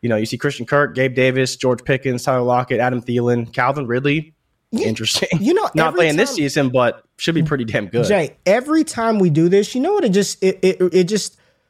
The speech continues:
Speaker 2: you can just find receivers. Every time we do these exercises, it's just like, we're here in the, what, ninth round, and you can get starting wide receiver Christian Kirk, Gabe Davis,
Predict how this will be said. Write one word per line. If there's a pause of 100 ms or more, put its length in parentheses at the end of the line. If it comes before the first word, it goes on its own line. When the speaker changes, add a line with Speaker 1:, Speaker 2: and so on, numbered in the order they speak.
(760)
Speaker 2:
you
can
just
find
receivers.
Every
time
we
do
these
exercises,
it's
just
like, (400)
we're
here
in
the,
what,
ninth
round, (520)
and
you
can
get (160)
starting
wide
receiver
Christian
Kirk,
Gabe
Davis,